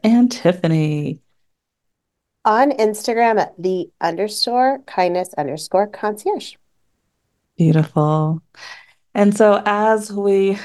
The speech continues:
Speaker 1: close out, one of my favorite questions to ask all of my guests is,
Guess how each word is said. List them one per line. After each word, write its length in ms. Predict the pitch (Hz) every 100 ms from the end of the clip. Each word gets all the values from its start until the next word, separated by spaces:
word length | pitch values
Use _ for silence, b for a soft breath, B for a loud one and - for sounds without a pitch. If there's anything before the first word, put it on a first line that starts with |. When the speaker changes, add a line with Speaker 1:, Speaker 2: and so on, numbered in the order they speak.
| B -
Speaker 1:
close 480 | - 214 208 196 -
out, 400 | 170 160 170 180 B B _ _
one 180 | 190 196
of 60 |
my 180 | 190 180
favorite 400 | 180 208 196 190
questions 420 | - 175 - 170
to 140 | - -
ask 300 | 170 - _ 220
all 180 | 262
of 100 | 233
my 140 | 202 175
guests 380 | 160 151 165 - -
is, 420 | 165 165 165